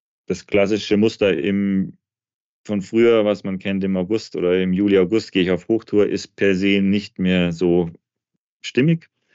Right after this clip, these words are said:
Das hängt wirklich einfach von den jeweiligen Wetterbedingungen, Witterungsbedingungen ab. Ähm, und wenn man sich gut informiert und seine Tour dementsprechend wählt,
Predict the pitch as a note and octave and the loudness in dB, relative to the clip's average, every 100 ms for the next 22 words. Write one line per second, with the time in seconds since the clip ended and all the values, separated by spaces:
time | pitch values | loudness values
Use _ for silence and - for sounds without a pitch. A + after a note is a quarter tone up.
0 | _ _ - - _ - F2 F#2+ F#2+ F#2+ | _ _ -20 -20 _ -4 -2 -2 0 0
1 | G#2+ G#2+ E2 F#2 G2 F2+ - F#2+ F#2+ G2+ | 0 -4 -4 -2 -2 -4 -4 0 0 0
2 | G2+ - F2+ F2+ F2 F#2 F#2 F2+ F2 F2 | -4 -2 0 2 2 2 2 0 0 -2
3 | F2 D#2+ D2+ E2+ E2 E2 D#2+ D#2+ F#2 F2 | 0 -2 0 0 0 0 0 0 0 0
4 | D#2+ D#2 E2+ D#2+ D2+ D2+ D#2 - - _ | -2 -4 -6 -4 -4 -4 -4 -6 -8 _
5 | _ - - - - - - - _ _ | _ -20 -20 -20 -20 -20 -20 -20 _ _
6 | - E2 D#2 D2+ B1+ E2 E2+ F#2+ F#2 F#2+ | -4 -2 -2 -4 -4 0 2 4 4 0
7 | - A2+ G#2 F#2 G2+ A2+ A#2+ A#2 G2 F#2+ | 0 2 2 2 2 4 2 0 -6 -4
8 | F#2 E2+ - A2 G#2 G2 G2+ G2+ F#2+ - | -4 -8 -2 2 2 0 -2 -4 -6 -4
9 | G2 F#2+ F#2+ E2+ - F#2 F2+ F#2 F2 - | -4 -4 -6 -6 -10 -2 2 2 -2 -10